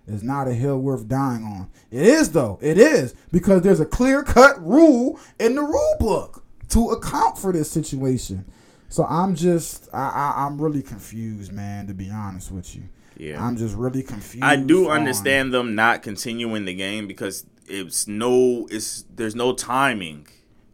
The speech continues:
Speaker 1: Yeah, but I'm
Speaker 2: Even the
Speaker 1: just
Speaker 2: scenarios where they were trying to push back something, it's, it's
Speaker 1: I didn't
Speaker 2: impossible.
Speaker 1: like that. Yeah, I didn't like that. I
Speaker 2: You
Speaker 1: didn't
Speaker 2: can't
Speaker 1: like
Speaker 2: push
Speaker 1: that.
Speaker 2: back people's
Speaker 1: Mm-mm.
Speaker 2: playoff tickets. People have saved their time and all that.
Speaker 1: Yeah,
Speaker 2: That's
Speaker 1: come
Speaker 2: one
Speaker 1: on,
Speaker 2: thing.
Speaker 1: man.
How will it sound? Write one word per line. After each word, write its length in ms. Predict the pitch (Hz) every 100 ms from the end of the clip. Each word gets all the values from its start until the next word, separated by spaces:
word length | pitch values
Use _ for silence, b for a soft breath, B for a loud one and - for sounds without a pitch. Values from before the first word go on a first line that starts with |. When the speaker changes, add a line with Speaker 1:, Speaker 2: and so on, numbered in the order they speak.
| - 135
Speaker 1:
Yeah, 380 | 294 392 427 392
but 160 | - 277
I'm 60 | 156
Speaker 2:
Even 280 | 180 190
the 60 | 165
Speaker 1:
just 100 | 160
Speaker 2:
scenarios 580 | 143 147 170 156 147 135
where 120 | 131
they 100 | 135
were 100 | 127
trying 260 | 127 139 123
to 60 |
push 300 | - 175 156
back 260 | 113 139 135
something, 340 | 147 135 131
it's, 320 | 120 107 - 110
it's 80 |
Speaker 1:
I 80 | 156
didn't 140 | 180 165
Speaker 2:
impossible. 420 | 147 139 120 117
Speaker 1:
like 80 | 117
that. 40 |
Yeah, 180 | 135 135
I 40 | 143
didn't 200 | 143 135
like 220 | 120 104
that. 200 | 95 92
I 40 |
Speaker 2:
You 60 | 123
Speaker 1:
didn't 100 | 120
Speaker 2:
can't 180 | 185 175
Speaker 1:
like 40 |
Speaker 2:
push 180 | 190 160
Speaker 1:
that. 60 | 151
Speaker 2:
back 220 | 135 135
people's 320 | 139 135 127
Speaker 1:
Mm-mm. 100 | 120
Speaker 2:
playoff 460 | 101 143 127 117 104
tickets. 360 | - 110 98 -
People 260 | 131 127
have 260 | 117 101 87 -
saved 800 | - - - 123 127 123 107 - b b b b _ -
their 220 | 98 110
time 480 | 107 123 123 127 117
and 80 | 113
all 200 | 123 120
that. 380 | 117 117 113 98 - -
Speaker 1:
Yeah, 260 | 151 180 139
Speaker 2:
That's 240 | 135 139
Speaker 1:
come 100 | 120
Speaker 2:
one 160 | 147 156
Speaker 1:
on, 100 | 127
Speaker 2:
thing. 280 | 110 117 113
Speaker 1:
man. 140 | 104